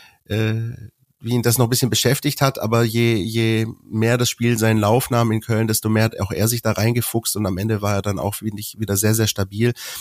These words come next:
Ich glaube, dieses Spiel f-, war für ihn ganz, ganz wichtig, ähm, um genau diesen Turnaround hinzukriegen und, und, und ich glaube, dass er, dass er am, am Sonntag den V F B als Kapitän aufs Spielfeld führen wird und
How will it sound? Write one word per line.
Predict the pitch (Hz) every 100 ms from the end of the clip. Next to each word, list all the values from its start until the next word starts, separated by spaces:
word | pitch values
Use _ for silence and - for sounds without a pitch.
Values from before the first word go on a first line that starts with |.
| -
Ich | 110
glaube, | - 107 117
dieses | 113
Spiel | 110 - 120
f-, | -
war | 101 107
für | 117
ihn | 113 139 139
ganz, | 110 123
ganz | - 113 117
wichtig, | 135 - 151 - _ - - _
ähm, | 110 113 113 -
um | 117
genau | 117 117
diesen | 127 117 113
Turnaround | 120 131 131 117 107
hinzukriegen | 127 139 127 - 131 127 127 - - - _
und, | - 110 110 107
und, | 78 107
und | - 110
ich | 101
glaube, | 92 104 107
dass | 101 101 -
er, | 95 98 98 104
dass | - -
er | 92
am, | 98 95 -
am | 95
Sonntag | 98 101 98
den | - 95
V | 95
F | 90
B | 101
als | 95
Kapitän | - 92 - 95
aufs | 90
Spielfeld | - 101 95 95
führen | - 107 107
wird | 104 -
und | 92 90